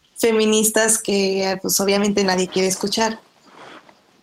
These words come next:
Better Call Saul, por ejemplo, a mí me gusta mucho, mucho, mucho. Es, es una, es una clase de cine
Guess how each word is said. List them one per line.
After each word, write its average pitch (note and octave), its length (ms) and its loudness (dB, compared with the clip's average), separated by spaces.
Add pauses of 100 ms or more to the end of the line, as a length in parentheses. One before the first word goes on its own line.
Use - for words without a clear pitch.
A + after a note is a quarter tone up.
(100)
Better C#4 340 2
Call E4+ 180 2
Saul, C#4+ 260 2
por C#4+ 100 0
ejemplo, C4+ 240 2
a B3+ 40 4
mí B3 120 2
me B3+ 140 2
gusta A#3+ 320 0
mucho, C4 480 2
mucho, B3+ 300 2
mucho. A#3 280 0
Es, B3 280 2 (160)
es B3 260 2
una, B3+ 720 2 (800)
es A#3 240 2
una C#4+ 300 2
clase B3 420 2
de A#3+ 100 2
cine A#3 400 0